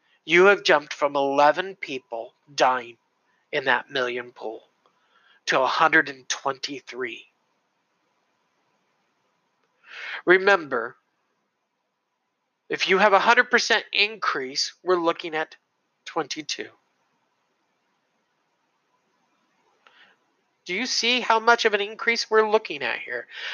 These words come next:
A hundred and twenty-three people versus eleven. It could have been prevented. And this is what we're begging you as healthcare professionals. Pull your heads out of your asses.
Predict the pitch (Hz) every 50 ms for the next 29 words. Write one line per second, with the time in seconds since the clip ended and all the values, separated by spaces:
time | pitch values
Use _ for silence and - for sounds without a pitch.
0 | - - - - - - - 262 277 302 277 247 208 160 147 - - - - 240
1 | 240 247 240 233 - - 220 214 214 214 - - 214 196 - - 143 143 147 143
2 | 139 139 147 143 - - 156 156 - - - _ _ _ _ - 175 170 139 123
3 | 117 - 113 - _ _ _ _ _ _ _ _ _ _ _ _ _ _ _ _
4 | _ _ _ _ _ _ _ - - - - - - - - - 214 214 - -
5 | - - - 285 285 294 277 - - - - 226 226 185 175 _ - 202 202 196
6 | 196 202 208 _ _ _ _ - - 202 185 175 175 175 175 170 170 - 165 127
7 | - - - 170 175 180 170 208 240 254 240 - 262 240 220 202 202 226 226 208
8 | 202 208 220 226 208 180 _ _ - 233 220 233 262 214 214 214 185 175 165 156
9 | 160 165 175 170 - 185 190 202 - - 202 185 180 - 185 170 - - 160 156
10 | - - 147 139 - - - - - - - - _ - - 262 262 269 262 233
11 | 240 233 202 196 240 247 240 - 240 220 214 208 202 196 190 190 185 185 185 185
12 | 185 190 185 - - 147 123 113 - - -